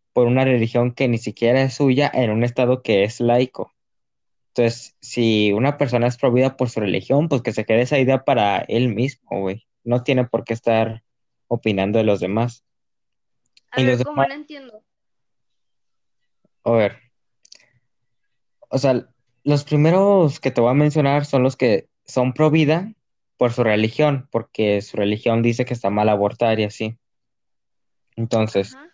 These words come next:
Speaker 1: aunque es completamente libre de decidir sobre su religión y otro, es completamente egoísta querer que por tu religión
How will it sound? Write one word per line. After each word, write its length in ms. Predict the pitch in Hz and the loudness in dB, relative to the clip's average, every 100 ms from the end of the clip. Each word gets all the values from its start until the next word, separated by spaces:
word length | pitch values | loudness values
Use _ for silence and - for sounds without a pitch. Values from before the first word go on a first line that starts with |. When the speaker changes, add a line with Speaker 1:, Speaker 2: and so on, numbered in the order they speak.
| _ _ _ _ _ _ | _ _ _ _ _ _
Speaker 1:
aunque 200 | 131 123 | 0 0
es 100 | 120 | 0
completamente 720 | 156 151 156 160 160 151 156 | 0 0 0 2 2 2 2
libre 260 | 147 139 147 | 2 2 2
de 140 | 143 | 2
decidir 420 | 107 - 98 104 | 0 -4 -8 -6
sobre 220 | 113 120 | 0 0
su 120 | 123 - | 0 -2
religión 520 | 107 107 - 113 117 | 0 0 0 0 2
y 60 | 113 | 0
otro, 400 | 113 131 139 - _ _ | 0 0 -2 -4 _ _
es 160 | - 113 | -4 -4
completamente 800 | - 104 - 107 139 143 143 147 | -2 -2 -2 0 2 2 2 0
egoísta 640 | 127 117 117 - 117 101 _ _ | 2 2 0 -2 -2 -4 _ _
querer 320 | - 113 113 117 | -4 0 0 -2
que 100 | 123 | -6
por 320 | - 113 - | -2 -4 -4
tu 200 | - 117 | -4 0
religión 760 | 113 104 101 131 135 160 190 | 0 0 -2 0 2 0 -2